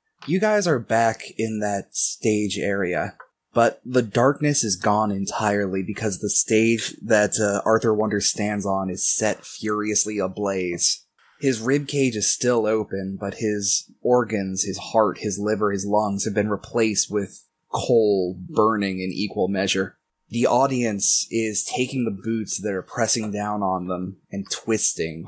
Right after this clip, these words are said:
harder and harder until bones snap and flesh twists out of place. And for the first time since you've, uh, you've, since you first entered Arthur Wonder's dream,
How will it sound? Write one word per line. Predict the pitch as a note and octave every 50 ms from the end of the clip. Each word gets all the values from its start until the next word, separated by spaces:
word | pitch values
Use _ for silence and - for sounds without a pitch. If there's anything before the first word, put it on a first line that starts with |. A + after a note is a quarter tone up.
| - - -
harder | - G2+ G2+ G#2+ G#2+ G2+ G#2 G2+ F#2+
and | F#2 F#2
harder | - - G#2 G2 G2+ G2+ F2 F2+ E2+ F#2
until | F#2 F#2 - A#2+ G#2+ G2
bones | G2 G2 - - G2+ G2+ G#2 G#2 G#2+ G#2 G2+ F#2+ -
snap | - - - G#2 G2 G2+ G2+ G2+ G2 F#2+ -
and | F2+ E2 E2 F2 -
flesh | - - - G#2 G2+ G2 G2 - - -
twists | - - - - G#2 G2 - - -
out | G#2 G2+ G2 F#2
of | F2 - -
place. | - G2+ F#2 F2 D#2 C#2+ C#2+ - - - - - _ _ _ _ _ _ _ -
And | - A2+ A2
for | B2
the | A2+ A2
first | - - B2+ C#3 C#3 - -
time | - B2 B2 B2 B2 A2+ G#2+
since | G2+ - - G#2+ G#2 G2+ G2 -
you've, | G#2 G2+ G#2 G#2 G2+ F#2+ -
uh, | G#2 G2+ G2+ G2 F#2+ F#2 F#2 F#2+ G2 - _
you've, | A2 A2 G#2 F#2+ F2+ - _ _ _ _ _ _
since | - - B2 A2+ A2 G2
you | G#2+ G#2+ G2+ G2+ G2+ G2+ G2 F#2+ - -
first | - A#2 A2+ A2+ A2 - -
entered | - G2+ G2+ A2 G#2+ F#2+
Arthur | F#2+ G#2 G#2 G#2 G#2
Wonder's | G2 G2 G2+ G2+ F#2+ F#2+ F#2+ -
dream, | - G#2 G2+ G2+ G#2 G2 F#2 F#2 -